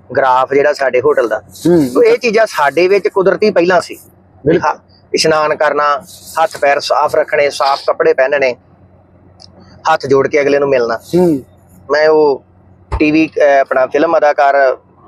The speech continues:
Speaker 1: ਅਮੀਰ ਖਾਨ ਨੂੰ ਸੁਣ ਰਿਹਾ ਸੀ, ਉਹਦੀ ਵੀਡੀਓ।
Speaker 2: ਹੂੰ।
Speaker 1: ਕਿਸੇ ਵੀ ਤਰ੍ਹਾਂ ਦਾ ਬੰਦਾ ਨਾ, ਇਹਨਾਂ ਲੋਕਾਂ ਦਾ ਸਟਰਗਲ ਬਹੁਤ ਹੁੰਦਾ ਤੇ ਇਹਨਾਂ ਲੋਕਾਂ ਦਾ ਲੈਵਲ ਬਹੁਤ ਵੱਡਾ ਹੁੰਦਾ।
Speaker 2: ਬਿਲਕੁਲ।
Speaker 1: ਇਹਨਾਂ ਤੋਂ ਸਾਨੂੰ ਪੋਜ਼ਿਟਿਵ ਸਿੱਖਣਾ ਚਾਹੀਦਾ,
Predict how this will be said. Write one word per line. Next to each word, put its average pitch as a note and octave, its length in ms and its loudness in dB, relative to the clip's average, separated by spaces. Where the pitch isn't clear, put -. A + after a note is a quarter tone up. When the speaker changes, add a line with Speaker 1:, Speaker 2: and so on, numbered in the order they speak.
Speaker 1:
ਅਮੀਰ E3+ 240 0
ਖਾਨ C#3+ 260 -2
ਨੂੰ C3+ 120 0
ਸੁਣ C3 220 -2
ਰਿਹਾ C3+ 200 2
ਸੀ, C#3 160 -2
ਉਹਦੀ C3 180 2
ਵੀਡੀਓ। C#3+ 440 0
Speaker 2:
ਹੂੰ। A#2+ 420 -6
Speaker 1:
ਕਿਸੇ D#3 300 -2
ਵੀ G3+ 80 0
ਤਰ੍ਹਾਂ D#3+ 220 0
ਦਾ D#3+ 100 0
ਬੰਦਾ D3+ 320 0
ਨਾ, G3+ 120 2
ਇਹਨਾਂ G#3 160 2
ਲੋਕਾਂ E3+ 280 0
ਦਾ F3 80 0
ਸਟਰਗਲ F3+ 400 -2
ਬਹੁਤ D#3 260 0
ਹੁੰਦਾ C3 220 -2
ਤੇ F#3 80 -2
ਇਹਨਾਂ F#3+ 180 0
ਲੋਕਾਂ D#3+ 260 0
ਦਾ E3+ 100 0
ਲੈਵਲ D3 340 0
ਬਹੁਤ E3 220 0
ਵੱਡਾ B2 260 -2
ਹੁੰਦਾ। A#2+ 200 -6
Speaker 2:
ਬਿਲਕੁਲ। D3 460 -2
Speaker 1:
ਇਹਨਾਂ A3 220 2
ਤੋਂ A3+ 160 -2
ਸਾਨੂੰ F#3+ 320 -2
ਪੋਜ਼ਿਟਿਵ F3+ 480 0
ਸਿੱਖਣਾ D3 340 -2
ਚਾਹੀਦਾ, C3+ 280 0